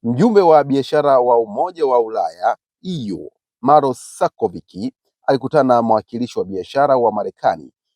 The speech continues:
Jameson Greer, mjini Paris siku hiyo hiyo kwa lengo la kujadili hatima ya uamuzi huo, huku nchi wanachama ishirini na saba wa E U wakitarajiwa kutoa hoja ya kupunguza au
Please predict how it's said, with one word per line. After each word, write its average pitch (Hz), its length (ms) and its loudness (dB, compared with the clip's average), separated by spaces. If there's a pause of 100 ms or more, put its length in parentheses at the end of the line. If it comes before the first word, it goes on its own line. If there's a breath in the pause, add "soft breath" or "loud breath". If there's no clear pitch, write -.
(120)
Jameson 139 520 -2
Greer, 107 400 -4 (280)
mjini 147 280 2
Paris 107 340 2 (160)
siku - 260 -14
hiyo 170 220 -6
hiyo 165 440 -4
kwa 143 140 2
lengo 151 320 2
la 127 100 2
kujadili 120 540 -6
hatima 156 460 -8 (320)
ya 151 160 4
uamuzi 120 360 -2
huo, 87 500 -12
huku 277 360 -6 (140)
nchi 170 220 -6
wanachama 92 500 -2
ishirini 85 260 -18
na 80 60 -16
saba 160 440 2 (680)
wa 139 200 4
E 180 240 -2
U 110 360 -2
wakitarajiwa 139 840 2
kutoa 110 280 -4
hoja 123 560 -6
ya 98 140 -12
kupunguza 117 540 -10 (100)
au 180 340 0